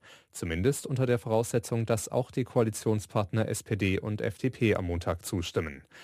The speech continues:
Es gelte zu vermeiden, dass das Land instabil in den Wahlkampf gehe, hieß es. Die Bundespolizei wird am Wochenende an mehreren bayerischen Bahnhöfen stärker kontrollieren.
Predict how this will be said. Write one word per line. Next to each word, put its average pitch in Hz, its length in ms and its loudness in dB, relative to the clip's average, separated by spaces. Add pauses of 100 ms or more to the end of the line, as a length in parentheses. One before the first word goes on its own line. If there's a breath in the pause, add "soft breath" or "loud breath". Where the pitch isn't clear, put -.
(240 loud breath)
Es - 180 -4
gelte 90 260 0
zu - 140 -6
vermeiden, 101 480 0
dass 104 180 0
das - 200 -2
Land 113 220 0
instabil 95 540 0
in 90 160 -2
den 87 160 -2
Wahlkampf 85 460 0
gehe, 80 240 0
hieß 87 280 -6
es. - 300 -8 (1120 soft breath)
Die 110 80 4
Bundespolizei 120 760 2
wird 107 160 0
am 104 160 0
Wochenende 110 540 2
an 104 140 0
mehreren 117 480 0
bayerischen 104 440 2
Bahnhöfen 98 520 0
stärker 92 400 2
kontrollieren. 92 800 2